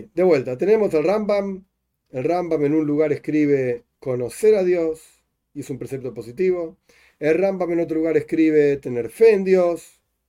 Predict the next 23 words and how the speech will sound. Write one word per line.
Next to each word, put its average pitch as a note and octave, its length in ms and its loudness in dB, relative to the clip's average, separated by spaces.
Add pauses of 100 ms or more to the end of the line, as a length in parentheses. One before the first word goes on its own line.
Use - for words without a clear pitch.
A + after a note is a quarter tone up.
(160)
es D#3 180 -8
un C3 80 -8
precepto A#2 320 -8
positivo. E3+ 640 -6 (160)
El D3+ 140 -2
Ramban D#3 480 -2
Nachmanides F3+ 500 0
dice, E3 220 0
"No, F#3 240 0
¿qué G3 100 -2
precepto D#3 360 -4
positivo? C#3+ 420 -6
Tener D3 240 -2
fe G3+ 240 -2
no D#3+ 80 0
tiene C3 160 -8
ningún B2 200 -8
sentido, G3+ 560 -4 (300)
no D3+ 120 0
es D#3+ 120 -4
un D3 60 -6
precepto B2+ 340 -10
positivo". G3+ 640 -4